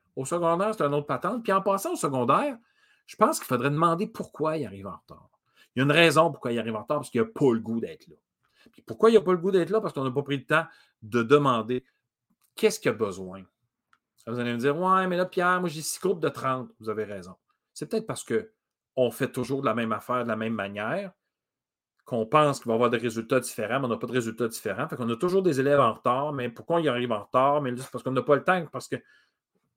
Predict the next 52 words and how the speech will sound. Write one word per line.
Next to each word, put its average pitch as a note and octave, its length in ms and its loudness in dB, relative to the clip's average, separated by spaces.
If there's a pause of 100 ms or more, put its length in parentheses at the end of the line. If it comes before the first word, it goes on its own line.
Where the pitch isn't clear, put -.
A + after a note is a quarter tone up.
(400)
on C3 340 0 (340)
pense E3+ 280 0
pas, G3+ 160 6
moi, C3+ 240 2
qu'on A2 180 -4
fait C3 160 0
les A#2 220 0
affaires C3+ 320 4
de B2+ 60 -4
la G#2+ 60 0
bonne B2 180 2
manière. A2+ 440 -2
Puis C3+ 100 -8
là, F#3+ 100 2
je - 80 -10
parle G3 180 0
du - 80 -8
secondaire. C#3 520 -2 (360)
J'ai A#2+ 180 -2
pas, A#2 140 0
jamais E3+ 240 4
été E3+ 160 2
prof D3+ 160 0
de C#3 60 -6
secondaire. B2+ 420 2
Tu - 80 -14
peux B2+ 80 -4
me B2 80 -2
lancer, C3 280 -2 (100)
les, C3 160 0
lancer C3+ 480 2
les F3+ 140 0
tomates, C#3+ 480 0 (340)
mais A#2+ 60 -10
je - 100 -16
parle F#3 280 2
pas, B3 320 2 (560)
je - 100 -20
parle F#3 260 4
pas, C#4 160 2 (120)
je, - 160 -16
je - 60 -14
suis - 160 -16
pas E3 160 0
contre G#3+ 340 -2
les D3+ 100 0
profs. - 540 -2 (480)
Je - 120 -10
suis - 100 -12
contre B3+ 360 -2
le D3+ 80 2
système, G#3 920 -2